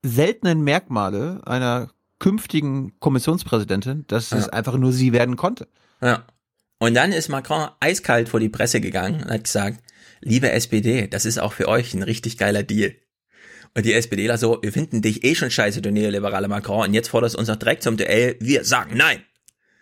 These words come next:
Speaker 2: So, und dann ist Macron nach Hause gefahren, nach Paris, und hat gesagt, "Sollen die das mal in Berlin machen?" Ich glaube, äh, Macron, der, wie wir wissen, damals diese Rede hielt,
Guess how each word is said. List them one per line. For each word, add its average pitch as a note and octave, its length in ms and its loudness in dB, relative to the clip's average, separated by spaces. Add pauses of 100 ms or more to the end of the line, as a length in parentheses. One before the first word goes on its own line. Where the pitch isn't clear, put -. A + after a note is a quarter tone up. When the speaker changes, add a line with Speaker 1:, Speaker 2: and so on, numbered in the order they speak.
(120)
Speaker 2:
So, G2+ 240 2
und G2+ 80 0
dann G2+ 180 2 (200)
ist G#2 140 -2
Macron G#2 280 0
nach G#2 120 0
Hause A2 200 0
gefahren, B2 420 0
nach G#2 160 -2
Paris, G#2+ 280 0
und G#2 80 0
hat - 120 -8
gesagt, A2 240 -2 (340)
"Sollen A#2+ 200 2
die C#3 60 0
das C3+ 140 0
mal C#3 160 2
in C3 80 0
Berlin C3+ 260 2
machen?" B2+ 280 0 (760)
Ich A#2+ 120 -4
glaube, F3 560 2
äh, C3 380 4 (420)
Macron, C#3 480 2
der, B2+ 240 4 (240)
wie G#2+ 240 -2
wir A2 100 4
wissen, A2 220 0
damals G#2 400 0
diese G2 220 -4
Rede C3+ 220 2
hielt, A#2+ 680 0